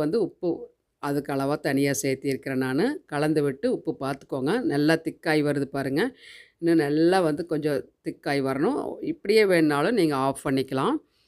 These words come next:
இந்த அளவுக்கு திக்னஸ் இருந்தா போதும். எண்ணெய் பிரிஞ்சு வருது பாருங்க. நல்லா டேஸ்டா இருக்கும். இது வந்து ரொம்ப பக்காவா இருக்கு. குயிக்கா பண்ணிடலாம் நம்ம இந்த தொக்கு. எல்லாத்துக்கும் கண்டிப்பா பிடிக்கும். இப்போ ஃபைனலா ஒரு அரை ஸ்பூன் பெப்பர் போட்டுக்கலாம். மிளகுத்தூள் சேர்த்து கலந்து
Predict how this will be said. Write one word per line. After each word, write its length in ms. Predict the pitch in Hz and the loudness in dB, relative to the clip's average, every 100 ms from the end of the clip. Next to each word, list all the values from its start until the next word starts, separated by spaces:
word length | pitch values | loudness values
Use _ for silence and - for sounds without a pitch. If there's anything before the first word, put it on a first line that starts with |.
| _ _ - | _ _ -6
இந்த 120 | 156 143 | -2 0
அளவுக்கு 240 | 147 165 - | 0 -2 -8
திக்னஸ் 360 | - - 147 156 | -8 -2 -2 -2
இருந்தா 200 | 135 151 - | -2 -2 -2
போதும். 260 | 139 147 240 | -2 0 2
எண்ணெய் 280 | 147 165 196 170 | 4 4 2 2
பிரிஞ்சு 280 | 165 170 151 | 0 0 0
வருது 200 | 147 143 139 | 0 -2 -4
பாருங்க. 240 | 135 131 131 | -4 -2 -2
நல்லா 220 | 135 156 165 - | 0 0 0 0
டேஸ்டா 480 | 139 170 170 - 196 | 2 4 2 0 0
இருக்கும். 260 | 147 139 135 | 0 -2 -2
இது 100 | 127 | -2
வந்து 160 | 135 135 139 | -2 -4 -4
ரொம்ப 320 | 139 175 214 170 | -4 -2 -2 -2
பக்காவா 400 | 139 170 160 147 | -4 -2 0 0
இருக்கு. 180 | 139 240 - | -2 -8 -2
குயிக்கா 380 | 247 254 - 233 - | 0 0 0 0 4
பண்ணிடலாம் 440 | 147 151 139 139 | 4 4 2 2
நம்ம 180 | 131 131 135 | 2 2 0
இந்த 180 | 131 135 131 127 - | -2 -2 -4 -6 -8
தொக்கு. 320 | 131 - 151 262 - _ - - - _ 180 | -12 -4 -2 -2 -6 _ -20 -20 -20 _ 0
எல்லாத்துக்கும் 580 | 240 254 226 214 254 185 | 4 4 4 2 -2 0
கண்டிப்பா 480 | 175 202 202 196 208 | 2 2 0 2 0
பிடிக்கும். 360 | 160 143 - 139 | 0 -2 -2 -4
இப்போ 120 | 170 214 - | -4 -8 0
ஃபைனலா 440 | 170 196 220 220 202 | 2 4 4 4 4
ஒரு 100 | 160 151 | 2 2
அரை 140 | 170 170 | 0 -2
ஸ்பூன் 260 | - 226 196 156 | -4 -6 -4 -6
பெப்பர் 340 | 147 - 185 - | -6 -6 -6 -4
போட்டுக்கலாம். 520 | 135 127 139 139 185 160 | -8 -6 -4 -2 2 4
மிளகுத்தூள் 560 | 160 170 170 170 139 - | 4 4 0 0 0 0
சேர்த்து 360 | 151 131 - 208 339 - _ _ _ _ 160 | -4 -4 -2 -2 -2 -8 _ _ _ _ -2
கலந்து 320 | 151 147 | 0 2